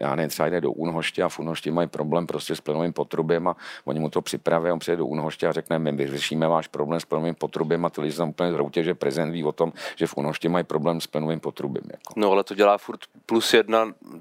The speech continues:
Speaker 2: co dělali ostatní kandidáti.
Speaker 1: Jasně, no, ne, ne, jasně, jo. Jenom říkám, jako, že ty lidi mu to opravdu nějakým způsobem věří, že se on
Speaker 2: Hmm.
Speaker 1: skutečně o ně zajímá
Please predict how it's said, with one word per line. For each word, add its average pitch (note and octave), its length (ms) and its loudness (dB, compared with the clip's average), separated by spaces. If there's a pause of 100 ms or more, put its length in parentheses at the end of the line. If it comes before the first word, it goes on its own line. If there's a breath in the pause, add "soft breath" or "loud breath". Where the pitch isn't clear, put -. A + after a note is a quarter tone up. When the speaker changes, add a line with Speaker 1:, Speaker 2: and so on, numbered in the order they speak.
Speaker 2:
co - 160 0
dělali G#2 280 8
ostatní G#2 360 -2
kandidáti. G2 640 4
Speaker 1:
Jasně, F2+ 360 2
no, B2+ 100 4
ne, E3+ 120 4
ne, F3 180 0
jasně, G#2 300 -4
jo. D2 120 0
Jenom G2+ 200 0
říkám, A2+ 320 2
jako, A2 260 -2
že G2+ 160 0
ty - 160 0
lidi G2+ 240 2
mu G#2 120 0
to G#2 140 0
opravdu F#2 640 2
nějakým E2+ 400 0
způsobem E2 540 0
věří, D2 320 0
že C#2+ 100 -4
se - 160 -2
on - 120 -2
Speaker 2:
Hmm. G#2 100 0
Speaker 1:
skutečně D#2+ 460 -4
o D#2 80 0
ně E2+ 160 2
zajímá D2+ 140 2